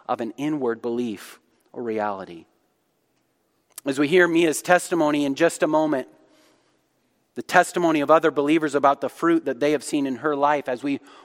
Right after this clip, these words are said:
watch her be baptized, she'll go under the water and be raised again. Consider how our Lord would have you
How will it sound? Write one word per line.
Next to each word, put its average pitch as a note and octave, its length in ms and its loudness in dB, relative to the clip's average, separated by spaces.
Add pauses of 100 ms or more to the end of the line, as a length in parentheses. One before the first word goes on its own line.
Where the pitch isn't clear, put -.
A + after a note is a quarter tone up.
watch D#3+ 360 4
her F3 140 -2
be D3 160 -4
baptized, A#2+ 920 -2 (1000)
she'll D3+ 240 -2
go C#3 220 2
under D#3+ 300 -2
the D3+ 100 -2
water C#3 320 2
and C3+ 200 -6
be B2 120 -6
raised C3+ 400 -2
again. C3 420 -6
Consider D#3 600 -8 (300)
how C#3+ 160 0
our D#3+ 160 -2
Lord B2 340 -4
would A#2 140 -10
have A#2 320 -6
you A#2+ 640 -8